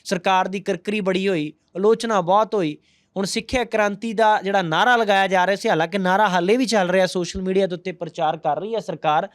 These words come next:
ਪਰ ਜਿਹੜਾ ਪਖਾਨਿਆਂ ਦੇ ਨੀਂਹ ਪੱਥਰ ਰੱਖੇ ਜਾ ਰਹੇ ਸੀ ਉਹਦੇ ਉੱਤੇ ਅੱਜ ਤੋਂ ਬਾਅਦ ਬ੍ਰੇਕ ਲੱਗ ਗਈ ਹੈ। ਕਈ ਥਾਵਾਂ ਦੇ ਉੱਤੇ ਜਿਹੜੇ ਅੱਜ ਵੀ ਤਸਵੀਰਾਂ ਆਈਆਂ ਨੇ,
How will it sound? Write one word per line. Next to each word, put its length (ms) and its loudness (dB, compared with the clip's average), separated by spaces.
ਪਰ 100 2
ਜਿਹੜਾ 200 2
ਪਖਾਨਿਆਂ 540 -2
ਦੇ 80 -4
ਨੀਂਹ 160 -4
ਪੱਥਰ 320 -6
ਰੱਖੇ 240 -6
ਜਾ 180 2
ਰਹੇ 100 -2
ਸੀ 120 -10
ਉਹਦੇ 180 -2
ਉੱਤੇ 300 -2
ਅੱਜ 120 -2
ਤੋਂ 100 -4
ਬਾਅਦ 240 0
ਬ੍ਰੇਕ 340 -6
ਲੱਗ 160 -4
ਗਈ 220 -8
ਹੈ। 100 -2
ਕਈ 200 2
ਥਾਵਾਂ 320 0
ਦੇ 80 0
ਉੱਤੇ 220 -2
ਜਿਹੜੇ 280 2
ਅੱਜ 140 -4
ਵੀ 120 -2
ਤਸਵੀਰਾਂ 440 -4
ਆਈਆਂ 260 -4
ਨੇ, 140 -6